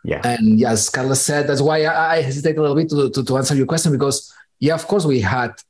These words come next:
Speaker 2: proposals. We
Speaker 1: Mm-hmm.
Speaker 2: also still have some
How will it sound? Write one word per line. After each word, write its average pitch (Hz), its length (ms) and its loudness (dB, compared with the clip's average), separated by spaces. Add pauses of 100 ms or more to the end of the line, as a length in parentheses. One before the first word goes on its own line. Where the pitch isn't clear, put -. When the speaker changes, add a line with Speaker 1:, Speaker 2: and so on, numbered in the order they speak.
(140)
Speaker 2:
proposals. 120 640 0 (240)
We 120 220 0
Speaker 1:
Mm-hmm. 113 800 -2
Speaker 2:
also 175 300 0
still 165 260 0
have 127 220 -2
some 117 440 -2